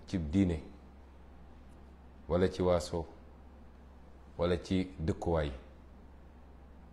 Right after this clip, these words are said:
Li xew démb gàcce la ci Sénégal, àdduna bi yépp di ñu seetaan. Lii de lañ leen doon bañal.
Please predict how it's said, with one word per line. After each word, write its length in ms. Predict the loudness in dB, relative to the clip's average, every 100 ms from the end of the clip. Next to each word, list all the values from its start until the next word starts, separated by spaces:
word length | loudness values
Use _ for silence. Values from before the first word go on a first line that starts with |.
| -14 -4
Li 80 | 0
xew 180 | 2 2
démb 300 | 2 2 0 -6 -10 -18 -20 -20 -18 -18 -20 -20 -14 -2
gàcce 320 | 2 4 6
la 120 | 4 4
ci 100 | 0
Sénégal, 520 | 0 0 2 0 0 -6 -16 -18 -18 -20 -18 -18 -16 -18 -4
àdduna 300 | 0 2 2
bi 100 | 2
yépp 140 | 2 2
di 60 | -2
ñu 60 |
seetaan. 340 | -2 -4 -4 -6 -8 -18 -20 -20 -20 -20 -20 -20 -20 -20 -20 -20 -20 -20 -20 -20 -18 -18 -18 -20 -20 0
Lii 140 | 6 8
de 60 |
lañ 140 | 10 8
leen 140 | 8
doon 140 | 6 6
bañal. 260 | 4 2